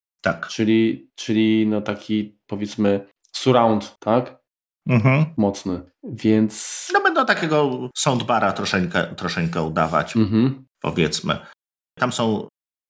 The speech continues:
Speaker 1: sześć głośników, tak jak mówiłeś, dwa tweetery i cztery głośniki.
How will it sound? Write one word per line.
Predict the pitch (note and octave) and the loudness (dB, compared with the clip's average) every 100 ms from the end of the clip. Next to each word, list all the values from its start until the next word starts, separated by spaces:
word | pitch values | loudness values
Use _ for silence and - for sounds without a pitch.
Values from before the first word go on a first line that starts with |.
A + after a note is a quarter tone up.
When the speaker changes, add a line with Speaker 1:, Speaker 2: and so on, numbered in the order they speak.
| - | -6
Speaker 1:
sześć | - - B2 - | -4 0 0 0
głośników, | A2 - A2+ G2+ | -2 -2 -6 -2
tak | G2+ - | -2 -2
jak | - | -2
mówiłeś, | F3+ C3 C3 A2 | -2 0 0 0
dwa | G#2 G#2+ | 0 -2
tweetery | - G#2 G2 G2+ G#2 F#2 F2+ F2+ - _ _ G#2+ | 0 -2 0 2 2 4 2 0 -8 _ _ 2
i | G2 - - | 2 0 -8
cztery | - - - G2 E2+ E2+ E2+ E2+ - _ _ _ _ D#2+ | -8 -6 0 2 2 4 2 0 -6 _ _ _ _ -6
głośniki. | F2+ E2+ - E2+ E2+ - E2 D#2 - | -2 -2 0 0 0 0 0 0 -2